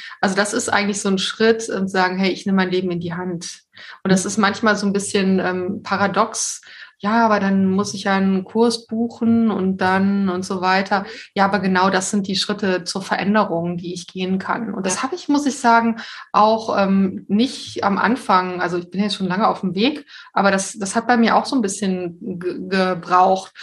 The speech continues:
Speaker 1: weil ich dann auch, auch oft dachte, „Ah, die Leute, bei denen ich Kurse kaufe, die wollen ja nur mein Geld.“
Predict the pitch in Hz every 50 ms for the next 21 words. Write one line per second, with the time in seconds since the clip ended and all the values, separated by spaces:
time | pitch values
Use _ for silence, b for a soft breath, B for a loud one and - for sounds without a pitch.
0 | B B B B 185 180 190 190 - 220 202 175 175 180 - - - 185 185 -
1 | - - - 190 190 - - 190 190 - - 208 202 190 196 B B B B B
2 | - 220 214 202 202 190 190 190 214 - 233 175 180 180 190 196 202 202 190 190
3 | - - 220 226 226 233 226 - - 190 196 196 233 190 185 170 - 190 190 208
4 | 208 196 196 196 190 185 180 180 170 170 180 - 170 - - -